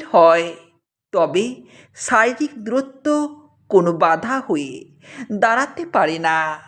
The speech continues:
যে ভালোবাসা মানুষকে ভালো রাখে,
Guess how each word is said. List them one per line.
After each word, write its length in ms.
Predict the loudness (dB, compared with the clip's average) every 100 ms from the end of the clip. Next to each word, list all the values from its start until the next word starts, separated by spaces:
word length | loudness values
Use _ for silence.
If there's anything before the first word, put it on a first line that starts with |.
| _ _ _ -20 -10 -8
যে 260 | 0 2 2
ভালোবাসা 920 | 0 0 2 2 2 0 -4 -4 -6 -10 _ -4
মানুষকে 540 | 0 0 -2 -10 -8
ভালো 440 | -8 -2 -2 0 -2
রাখে, 800 | -2 -8 -12 -12 -10 -12 -18